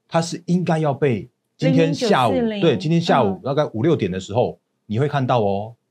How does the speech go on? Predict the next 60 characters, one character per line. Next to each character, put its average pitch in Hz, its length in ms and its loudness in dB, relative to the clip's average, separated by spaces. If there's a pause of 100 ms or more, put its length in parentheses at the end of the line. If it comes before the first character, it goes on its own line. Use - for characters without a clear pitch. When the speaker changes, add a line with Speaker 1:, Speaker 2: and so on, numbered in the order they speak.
Speaker 1:
那 131 100 -6
个 113 100 -2
元 113 160 -2
大 143 140 0
会 131 100 0
来 - 80 0
公 117 160 -2
告 117 160 0
出 113 140 -6
来 95 100 -2
说， 101 240 -8
到 117 140 0
底 90 120 -12
他 98 100 -10
们 101 100 -6
的 87 80 -10
成 95 160 -10
分 101 140 -6
股 - 160 -20 (100)
九 95 100 -8
四 143 160 -4
零 104 300 -2 (380)
会 156 100 2
调 120 160 0
整 107 140 -4
哪 87 120 -4
一 87 60 -8
些 98 180 -2
内 98 160 -2
容。 82 240 -12 (300)
那 170 180 0
号 196 320 0
称 143 220 -2
它 131 100 -6
是 139 120 -6
被 123 180 0
剔 117 180 -2
除 - 140 -20
的， - 220 -18 (340)
结 135 260 2
果 104 220 -2
它 117 80 -6
今 120 100 -8
天 120 80 -2
涨 85 320 -12
九 90 140 -10
趴， 92 340 -10 (320)
然 123 120 0
后 190 120 4
结 170 240 2
果 139 320 2 (800)
今 131 160 -6
天 127 140 -4
的 127 80 -4
万 117 180 -4
海 82 140 -16
叫 98 120 -10
涨 - 200 -14
停 82 120 -20
板。 - 220 -16